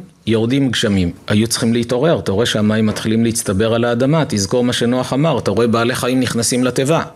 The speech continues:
עדיין זלזלו. כשהגיע הרגע,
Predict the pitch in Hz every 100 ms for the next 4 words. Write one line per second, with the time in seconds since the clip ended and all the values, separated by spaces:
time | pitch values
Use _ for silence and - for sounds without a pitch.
0 | - - - - - _ - - - -
1 | _ - - 123 131 175 170 123 120 110
2 | 107 92 - - - - - - _ _
3 | _ _ _ _ _ _ _ _ _ _
4 | - - - 107 104 151 165 127 107 107
5 | 113 135